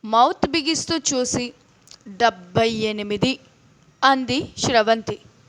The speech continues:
ఆశ్చర్యంగా చూస్తున్న మేఘన, "ఏంటక్క డెబ్బై ఎనిమిది అంటున్నావు?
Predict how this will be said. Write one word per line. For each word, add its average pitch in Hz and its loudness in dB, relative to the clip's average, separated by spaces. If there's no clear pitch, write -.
ఆశ్చర్యంగా 349 2
చూస్తున్న 320 -2
మేఘన, 240 -2
"ఏంటక్క 240 0
డెబ్బై 202 -4
ఎనిమిది 311 -2
అంటున్నావు? 339 -2